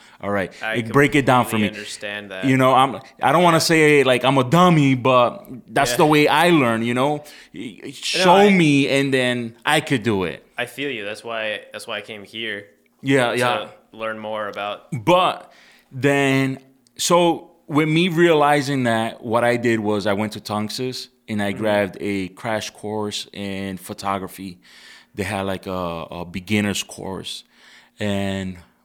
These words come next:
Speaker 1: when I got there, the teacher was like, "Well, do you wanna teach a class?"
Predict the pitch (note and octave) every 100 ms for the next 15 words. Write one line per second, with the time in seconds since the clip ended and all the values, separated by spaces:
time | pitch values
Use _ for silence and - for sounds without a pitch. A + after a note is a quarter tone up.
0 | _ A2 G2+ G2 F#2+ F#2 A2 - F#2+ F2+
1 | E2+ E2+ - G2 G2 F#2 F2 F#2 F2 E2+
2 | F2+ F2 E2+ E2+ F2+ F2+ F#2 G#2+ B2 -
3 | C#3 D#3+ - D#3+ D#3+ F#2+ -